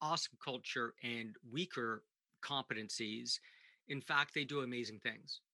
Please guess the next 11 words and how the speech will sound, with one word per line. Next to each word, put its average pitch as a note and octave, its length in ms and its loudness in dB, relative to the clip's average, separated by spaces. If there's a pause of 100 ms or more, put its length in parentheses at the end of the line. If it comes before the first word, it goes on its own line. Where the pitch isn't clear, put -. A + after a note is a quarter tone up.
(520)
When D3 180 -2
you've C#3+ 140 0
got C#3 240 0 (100)
both, B2+ 480 0 (200)
and A#2+ 120 4
we A#2+ 100 2
spell C3 380 4
that A#2 260 2
these A#2 220 0
days, G#2+ 340 -2
Google, A2 540 0